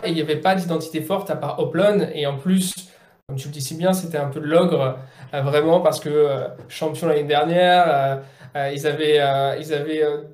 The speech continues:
dès le, dès le début des rumeurs du mercato, on savait qu'il y avait du, du Nero qui arrivait, et cetera. Donc, euh, on savait qu'il allait avoir un, un projet stru-, euh, solide. Et puis Nero qui a été une, une, une grosse figu-, figure de proue pour moi de leur communication aussi, en mode, euh, «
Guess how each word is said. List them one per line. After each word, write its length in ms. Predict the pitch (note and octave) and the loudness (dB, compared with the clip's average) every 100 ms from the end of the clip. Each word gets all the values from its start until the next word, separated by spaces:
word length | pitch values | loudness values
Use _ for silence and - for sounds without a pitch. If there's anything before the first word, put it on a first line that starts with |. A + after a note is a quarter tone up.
| - | -4
dès 100 | E3+ | 0
le, 160 | E3+ E3+ | 2 0
dès 140 | E3+ E3 | -2 -6
le 80 | E3 | -2
début 240 | E3+ E3+ | -4 -2
des 100 | E3 | -2
rumeurs 360 | E3 E3+ E3+ E3+ | -2 0 2 2
du 80 | |
mercato, 440 | D#3 D3+ E3+ E3 E3+ | 0 -2 -2 -2 -2
on 400 | E3+ E3 D#3+ C#3+ | 0 0 -2 -4
savait 340 | C#3 D3 D3+ | -8 -6 -6
qu'il 120 | - | -6
y 20 | C#3+ | -6
avait 200 | D3 D3 | -6 -8
du, 200 | D3+ D3+ | -12 -16
du 140 | D3+ D#3+ | -12 -4
Nero 320 | E3 D#3+ E3 | 0 2 0
qui 120 | E3 | 2
arrivait, 380 | D#3 D#3+ E3 E3+ | 4 4 2 2
et 60 | E3 | 0
cetera. 560 | E3+ D#3 D#3+ D#3+ E3 | -2 -4 0 4 4
Donc, 220 | D3+ D3 C3+ | 2 -4 -8
euh, 800 | - - - _ _ - D3 C#3+ | -12 -14 -20 _ _ -8 -2 -2
on 60 | D#3+ | -2
savait 320 | - D#3 F3 | -2 0 0
qu'il 120 | E3+ D#3 | 0 2
allait 140 | D#3 | 4
avoir 640 | D#3 D#3 D3+ C#3+ C3 C#3+ D3+ | 4 4 2 0 -4 -6 -6
un, 40 | |
un 40 | C#3 | -6
projet 260 | E3 D#3+ | -6 -6
stru-, 280 | C#3+ F3+ F3 | -6 -6 -4
euh, 320 | E3 D#3+ D#3+ D#3 | -2 0 0 -2
solide. 360 | E3+ E3+ G3 | -4 -4 -4
Et 100 | F3+ | -4
puis 180 | E3+ F3+ | -6 -4
Nero 380 | E3+ F3+ F3+ A3 | 0 2 2 -2
qui 100 | E3+ | 0
a 40 | |
été 160 | D#3+ E3 | -2 0
une, 200 | E3+ E3+ | -2 -2
une, 360 | F3 E3+ E3 - | -2 -2 -2 -6
une 140 | F3 E3+ | -4 0
grosse 300 | F3 A3 A3+ | 0 0 0
figu-, 260 | F#3+ F#3 F3+ | -4 -4 -6
figure 340 | F#3 E3+ F#3 | -6 -2 0
de 80 | F3+ | 0
proue 200 | E3+ G3+ | -4 -6
pour 120 | E3+ | -4
moi 180 | E3+ F3+ | 0 0
de 100 | E3+ | 0
leur 160 | D#3 D3+ | -2 -4
communication 720 | F3+ F3+ F3+ E3+ E3 E3 A3 - - _ _ _ _ | -2 -2 -2 -2 -2 0 -4 -6 -18 _ _ _ _
aussi, 420 | E3 D#3+ - G#3+ A3+ | -6 -4 -4 -2 0
en 140 | D#3+ | 2
mode, 320 | E3 G3+ G3+ E3+ | 4 4 4 4
euh, « 260 | D3+ D3+ | 4 2